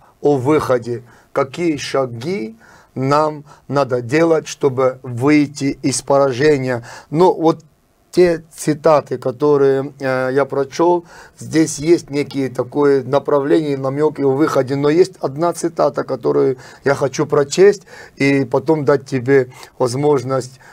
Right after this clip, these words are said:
э, говорить, какие шаги ты предпринимал, чтобы, э, выйти к победе из поражения.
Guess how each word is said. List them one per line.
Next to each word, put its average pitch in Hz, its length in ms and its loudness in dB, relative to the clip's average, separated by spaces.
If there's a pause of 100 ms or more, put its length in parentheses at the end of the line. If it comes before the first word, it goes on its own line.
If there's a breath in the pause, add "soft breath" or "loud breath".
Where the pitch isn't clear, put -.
(160 loud breath)
э, 127 320 2
говорить, 139 480 0
какие 147 400 -4
шаги 131 320 -2
ты 120 160 -6
предпринимал, 127 720 -6
чтобы, 123 460 -2 (420 loud breath)
э, 123 640 -4 (420 soft breath)
выйти 143 320 0
к - 120 -8
победе 131 600 2
из 123 140 -12
поражения. 120 640 0